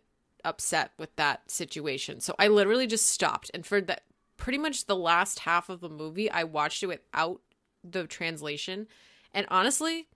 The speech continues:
I did completely fine. I understand enough Spanish to go, to get through this movie. The acting was very good. So I could just, like,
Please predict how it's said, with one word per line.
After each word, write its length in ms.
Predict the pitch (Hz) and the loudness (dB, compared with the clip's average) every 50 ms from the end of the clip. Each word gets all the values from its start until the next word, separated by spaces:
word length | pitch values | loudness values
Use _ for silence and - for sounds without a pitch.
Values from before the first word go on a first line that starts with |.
| _ _ _ - | _ _ _ 4
I 120 | 208 214 | 4 6
did 300 | 202 190 185 160 160 - | 6 4 0 -4 -4 -10
completely 500 | - 190 185 - - 175 - 147 160 156 | -12 -10 -8 -6 -6 -6 -6 -6 -8 -8
fine. 320 | - - 165 156 - - - - | -8 -6 -4 -4 -4 -4 -4 2
I 320 | - - 185 196 190 - - _ _ | 4 4 6 4 4 0 -6 _ _
understand 520 | 196 240 233 233 233 226 - 208 208 208 202 | -2 0 2 0 0 2 2 4 4 4 4
enough 180 | 185 180 180 | 2 0 -2
Spanish 520 | - - - - 170 170 170 170 170 - - | -2 -4 -2 0 0 0 0 -2 -6 -6 -8
to 100 | - 170 | -10 -6
go, 420 | 165 170 160 165 170 170 170 - _ _ | -4 -4 -2 -2 -4 -6 -8 -12 _ _
to 100 | - - | -6 -6
get 260 | 175 - 180 165 175 - | -2 2 2 2 2 2
through 140 | 214 226 | 0 0
this 200 | 220 226 220 - | 0 0 -2 -2
movie. 340 | - 165 156 147 143 143 147 | -6 -8 -6 -6 -4 -4 -4
The 120 | - - - | -4 0 2
acting 340 | - 165 190 - 233 226 226 | 2 2 2 0 -2 0 0
was 120 | 214 190 | -2 0
very 220 | 190 185 175 175 165 | 0 0 0 0 0
good. 340 | 160 160 147 147 151 147 | -2 -2 -2 -2 -2 -2
So 120 | - - 160 | -4 0 2
I 120 | - 180 | 2 2
could 180 | 185 - 190 180 | 2 0 -4 -4
just, 220 | - 202 202 - | -4 -4 -2 -2
like, 300 | 208 185 175 - - - | -2 -4 -4 -6 -10 -20